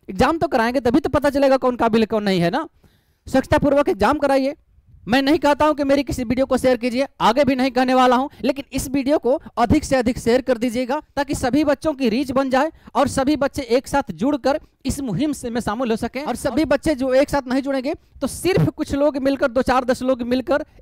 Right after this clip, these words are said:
इसे हम लोग नहीं जीत सकते। इसे जीतने के लिए जरूरी है कि सभी बच्चों का सहयोग मिले,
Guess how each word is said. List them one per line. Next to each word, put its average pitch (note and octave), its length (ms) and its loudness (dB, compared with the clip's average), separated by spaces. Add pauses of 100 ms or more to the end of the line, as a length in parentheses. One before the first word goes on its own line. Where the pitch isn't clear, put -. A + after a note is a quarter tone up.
इसे A3 160 -2
हम A#3 160 -2
लोग A#3+ 160 -2
नहीं G3+ 220 -6
जीत G#3 180 -8
सकते। A#3+ 360 -6 (300)
इसे C4+ 220 0
जीतने B3 400 -2
के C4+ 120 -2
लिए C4 120 0
जरूरी G#3+ 420 2
है G#3 220 0 (300)
कि C4 240 -2
सभी A#3+ 360 2
बच्चों A#3+ 260 -2
का A3+ 120 -4
सहयोग G#3 440 0
मिले, A#3+ 260 -2